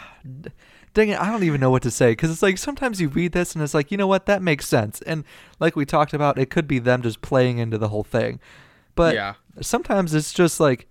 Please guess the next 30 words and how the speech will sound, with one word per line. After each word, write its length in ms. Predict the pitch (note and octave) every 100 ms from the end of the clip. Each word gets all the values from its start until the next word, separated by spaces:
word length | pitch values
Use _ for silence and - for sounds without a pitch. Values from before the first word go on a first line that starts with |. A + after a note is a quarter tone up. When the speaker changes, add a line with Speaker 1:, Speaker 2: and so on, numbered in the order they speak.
| _
Speaker 1:
maybe 400 | A#2 A2 B2+ D#3+
Paul 260 | D3 D3 D#3+
forgot 320 | - E3+ E3
shoes 280 | - F#3+ E3
that 180 | A#2 G2+
day, 240 | A2+ G#2+ -
or 120 | B2+
maybe 320 | B2 D3 D3+
he 100 | D#3
Speaker 2:
Mm-hmm. 120 | D3+
Speaker 1:
just 160 | - - - -
<laughs> 180 | -
didn't 360 | C3 - F#3+ D#3+
wanna 320 | D3+ E3+ E3+
wear 320 | C#3+ C#3+ F3
them. 140 | D#3+ A#2+ - - C#3
I 40 |
mean, 300 | D#3 D#3+ D3 -
you 100 | D3+
know, 100 | C3
style 560 | C3 - D#3 F#3+ E3+ C#3
was, 440 | C3 A2+ G#2+ - - - - _ - _ _ _ _ _ _ _ _ _ _ _
it 100 | C3+
was 140 | C#3+ C3+
just 140 | C#3
something 260 | F3+ C#3+ A2+
different 320 | D3+ - A#2
back 220 | G#2+ G2+
then. 300 | A2 G#2 G2+ -
And, 280 | C3+ A#2+